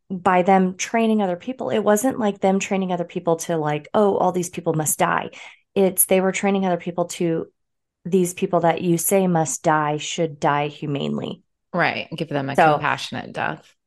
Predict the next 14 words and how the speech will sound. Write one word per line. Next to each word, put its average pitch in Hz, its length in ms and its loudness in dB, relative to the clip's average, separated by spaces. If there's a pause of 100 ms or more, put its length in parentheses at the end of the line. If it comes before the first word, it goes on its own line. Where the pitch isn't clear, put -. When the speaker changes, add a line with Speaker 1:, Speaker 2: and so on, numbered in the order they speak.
(120)
Speaker 1:
Exactly. 170 680 2
So 180 240 0
to 175 100 -8
keep 208 260 -2
that 160 220 0
in 165 80 -2
mind. 147 460 -4
So - 180 -4
then 196 160 2
he 214 160 -2
also 220 340 0
traveled 202 440 -4
to 175 140 -4
Austria. 170 840 -2